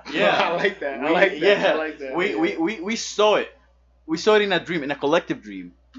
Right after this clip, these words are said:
Speaker 1: Not for real,
Speaker 2: And
Speaker 1: for
Speaker 2: we're,
Speaker 1: real.
Speaker 2: we're making it happen.
Speaker 1: For real.
Speaker 2: Uh, everything is literally paid for, and we leave on the twenty-first.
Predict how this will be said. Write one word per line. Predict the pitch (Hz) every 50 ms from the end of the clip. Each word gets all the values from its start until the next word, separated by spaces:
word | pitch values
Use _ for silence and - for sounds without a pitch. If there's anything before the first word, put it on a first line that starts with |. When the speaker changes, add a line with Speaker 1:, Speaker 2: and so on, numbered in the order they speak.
| 139 _ 156
Speaker 1:
Not | 147 147 143
for | 139 139 151
real, | 147 135
Speaker 2:
And | 131 139 135
Speaker 1:
for | 160
Speaker 2:
we're, | 175 165
Speaker 1:
real. | 135 151
Speaker 2:
we're | 156
making | 160 170 156 147 131
it | 123
happen. | 135 151 151 151 147 135 127 _ - -
Speaker 1:
For | 127 127
real. | 135 127
Speaker 2:
Uh, | 123 117 113 107 104 104 101 - - _ _ _ _ - - 151
everything | 160 202 226 214 214
is | 196 - 135
literally | 147 151 170 185 190 180 160
paid | - - 156 156 156 - -
for, | - - - - _ _ _ -
and | 123 123 120 120 120
we | 127 135
leave | 147 160 160
on | 156 139 127
the | -
twenty-first. | 143 127 113 107 - 127 139 165 196 -